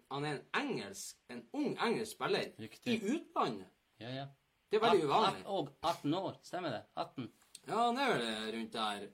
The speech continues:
Speaker 1: Og
Speaker 2: Man-, Manchester City tilbød han den beste kontrakt en ungdomsspiller noensinne, eh,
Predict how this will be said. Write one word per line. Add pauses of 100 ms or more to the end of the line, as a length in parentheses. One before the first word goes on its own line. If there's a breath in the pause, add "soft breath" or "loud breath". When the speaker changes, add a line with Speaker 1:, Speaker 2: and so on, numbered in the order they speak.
(680)
Speaker 1:
Og
Speaker 2:
Man-, (100)
Manchester
City
tilbød
han (160)
den
beste (580)
kontrakt
en
ungdomsspiller
noensinne,
eh,